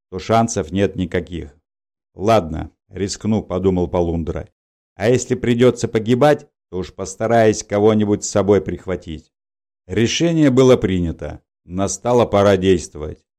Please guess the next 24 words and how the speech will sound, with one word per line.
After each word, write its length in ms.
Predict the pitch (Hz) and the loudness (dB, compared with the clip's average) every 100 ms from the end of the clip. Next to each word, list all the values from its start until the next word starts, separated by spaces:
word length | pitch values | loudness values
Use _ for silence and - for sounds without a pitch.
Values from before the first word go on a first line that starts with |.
| _ _ _ - | _ _ _ -4
«Эй, 320 | 131 139 104 | 2 4 4
кто 360 | - _ 147 147 | -2 _ -4 0
там 200 | 139 139 | 2 2
есть? 480 | 127 98 85 - _ - | 4 2 2 -10 _ -16
Отведите 560 | 101 113 131 160 160 | -8 -6 0 0 2
меня 260 | 143 139 131 | 4 4 2
к 100 | 131 | 0
вашим 440 | 131 135 123 127 | 2 2 2 0
начальникам!» 840 | 127 120 135 110 95 85 78 76 - _ _ _ - | 0 2 2 2 0 -4 -10 -12 -18 _ _ _ -12
крикнул 380 | 101 - 101 | -12 -10 -10
Полундра. 680 | 92 98 92 87 80 78 82 _ _ _ _ | -2 0 0 -2 -4 -8 -10 _ _ _ _
Почти 380 | 98 - - 160 | -8 -8 -4 -6
сразу 420 | - 113 123 107 | 0 2 4 2
же 140 | 92 101 | 0 2
люк 240 | 120 117 | 0 0
открылся. 720 | 104 - 95 80 - 80 71 _ _ _ _ _ | -4 -4 -6 -6 -8 -14 -18 _ _ _ _ _
В 80 | 87 | -6
отсек 400 | 104 - 170 156 | -6 -2 -4 -2
вошли 380 | 110 - 113 117 | -2 -4 -2 -2
три 240 | - 123 | 0 0
здоровяка, 800 | 101 107 107 101 90 87 80 92 _ | 2 2 4 2 0 -4 -6 -10 _
все 300 | - 127 131 | -4 0 2
без 240 | 123 104 | 4 4
оружия. 640 | 107 98 85 76 80 82 | 4 2 -2 -6 -10 -12